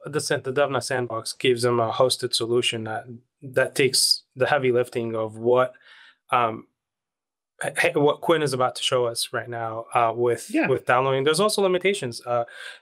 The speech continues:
Speaker 1: in, my understanding is, um, and, and I'm sure Quinn is gonna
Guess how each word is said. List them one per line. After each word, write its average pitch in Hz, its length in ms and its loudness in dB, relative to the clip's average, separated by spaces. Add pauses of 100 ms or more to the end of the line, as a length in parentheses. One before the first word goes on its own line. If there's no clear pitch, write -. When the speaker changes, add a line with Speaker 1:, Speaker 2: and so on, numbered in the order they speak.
Speaker 1:
in, 131 200 0
my 135 260 4
understanding 139 720 2
is, 123 640 0
um, 117 340 0
and, 120 320 -4
and 123 200 0 (100)
I'm 127 80 0
sure 131 320 2
Quinn 147 260 2
is 131 120 0
gonna 131 320 2